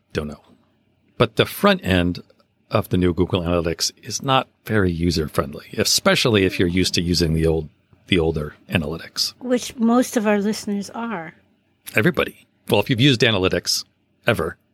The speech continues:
Speaker 2: Yeah.
Speaker 1: you've probably used the old, the Universal Analytics.
Speaker 2: Right.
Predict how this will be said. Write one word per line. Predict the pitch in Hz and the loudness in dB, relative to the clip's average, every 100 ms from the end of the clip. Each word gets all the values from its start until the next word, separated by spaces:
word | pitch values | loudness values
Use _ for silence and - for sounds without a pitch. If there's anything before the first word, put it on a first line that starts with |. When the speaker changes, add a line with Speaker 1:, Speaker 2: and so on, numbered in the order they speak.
| _ _ - | _ _ -18
Speaker 2:
Yeah. | 190 165 139 | -14 -14 -10
Speaker 1:
you've | 80 - | -10 0
probably | 113 92 85 80 | 0 0 -2 -4
used | 82 82 - | -2 -4 -6
the | 82 | -4
old, | 85 85 90 _ _ - | -4 -4 -10 _ _ -14
the | - - | -12 0
Universal | 107 92 90 - 71 | 2 4 2 0 -6
Analytics. | 71 78 85 - - - 214 | -12 -14 -16 -16 -16 -16 -16
Speaker 2:
Right. | 180 165 - _ - | -18 -20 -20 _ -20